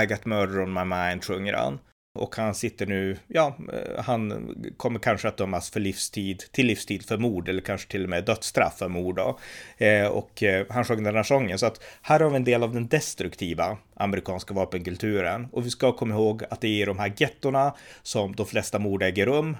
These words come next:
Och det, det sker ju dagligen i U S A. Det vet alla som följer amerikanska nyheter. Och, eh, det får inte alls samma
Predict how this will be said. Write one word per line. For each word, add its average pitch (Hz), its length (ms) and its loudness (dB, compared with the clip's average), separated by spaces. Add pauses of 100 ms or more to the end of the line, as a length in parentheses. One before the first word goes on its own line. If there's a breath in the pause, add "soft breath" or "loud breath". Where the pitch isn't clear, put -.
Och 101 200 -4
det, 107 200 0
det 113 140 -2
sker 135 140 -2
ju 120 60 4
dagligen 107 520 2
i 82 40 -6
U 82 100 -8
S - 120 -4
A. 101 200 -4
Det 98 200 0
vet 95 200 -4
alla 101 220 0
som 98 120 -8
följer 101 500 -2
amerikanska 101 540 -4
nyheter. 107 640 2 (260 loud breath)
Och, - 560 -2
eh, 113 180 4
det 120 100 0
får 127 180 2
inte 120 160 2
alls 101 360 4 (100)
samma 95 640 2